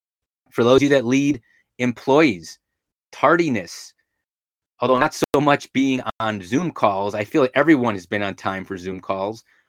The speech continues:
but employee who's running late. I am someone who struggles with this. I've struggled with my whole life.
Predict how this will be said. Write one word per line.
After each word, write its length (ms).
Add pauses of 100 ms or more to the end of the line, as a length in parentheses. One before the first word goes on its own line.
(160)
but 140
employee 580
who's 280
running 420
late. 300 (760)
I 140
am 100
someone 420
who 160
struggles 720
with 220
this. 380
I've 140
struggled 300
with 160
my 140
whole 300
life. 400